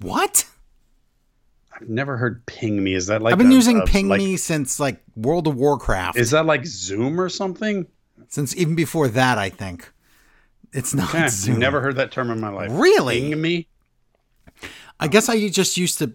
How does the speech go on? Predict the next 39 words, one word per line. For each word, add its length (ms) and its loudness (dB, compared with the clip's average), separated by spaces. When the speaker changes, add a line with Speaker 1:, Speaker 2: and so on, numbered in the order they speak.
Speaker 1:
used 360 -4
to 80 -6
do 600 -6
the 80 -2
ping 280 0
test 360 -4
on 120 -2
P 220 -6
C, 380 -6
like, 240 -10
years 220 -4
ago, 180 -2
but 120 -4
you're 120 -4
not 160 -2
a 20 -10
P 160 -10
C 160 -2
Speaker 2:
Oh, 140 6
Speaker 1:
guy. 80 -2
Speaker 2:
yeah. 260 2
Well, 200 -4
okay, 240 -8
that, 340 -4
but 100 -8
I've 100 -10
never 140 -10
heard 300 -14
ping 340 -10
me. 220 -8
Ping 240 -6
is 180 -4
like 180 0
a, 60 -8
you're, 280 -8
you're 160 -2
downloading 720 -2
and 100 -4
uploading. 640 -8